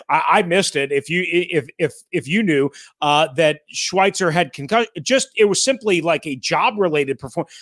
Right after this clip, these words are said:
like, Schweitzer's not a natural center, and he struggled on Sunday, especially early on with the pass rush, and of course throughout with some of the snaps. And maybe they thought, you know, some of the snaps may have,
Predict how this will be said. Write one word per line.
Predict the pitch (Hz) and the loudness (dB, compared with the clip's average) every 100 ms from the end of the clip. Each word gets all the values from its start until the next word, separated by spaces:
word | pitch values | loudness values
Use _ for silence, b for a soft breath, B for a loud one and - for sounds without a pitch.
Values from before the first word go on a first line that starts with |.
| _ | _
like, | 180 | -2
Schweitzer's | 180 202 262 - 277 240 | -2 2 2 0 -4 -2
not | 262 | 0
a | 247 | 0
natural | 233 240 - 247 214 | -2 -4 -2 0 0
center, | - 247 220 107 | -2 -2 -4 -4
and | 156 | -2
he | 196 | -2
struggled | 208 - 190 247 226 165 | -2 -2 2 2 2 -2
on | 156 147 | -2 -2
Sunday, | - 165 160 156 151 B B - | -2 -2 0 2 2 B B -12
especially | - - 214 208 208 208 196 | -8 -2 0 0 0 0 0
early | 190 202 185 | 0 2 2
on | 175 208 208 | 0 -2 -2
with | 175 | -4
the | - | -4
pass | 175 190 196 220 | -2 0 0 0
rush, | 220 208 - | 0 0 -6
and | 170 165 | -4 -4
of | - | -2
course | 196 190 | -2 -2
throughout | - 147 151 196 196 B B _ | -4 -4 -2 -2 -4 B B _
with | 156 151 | -2 0
some | 208 190 | 0 0
of | |
the | 147 | -2
snaps. | - 170 180 226 - | -4 -2 -2 -2 -6
And | 147 | 0
maybe | 165 196 | 0 0
they | 185 185 | 0 0
thought, | 175 190 185 190 208 | 0 2 4 2 -2
you | |
know, | 190 175 | -4 -2
some | - 165 | -2 -4
of | |
the | 147 | -6
snaps | - 180 180 - | -2 -2 -2 -4
may | 156 156 165 175 202 196 | -6 0 2 2 0 -2
have, | 156 180 202 | -2 0 -2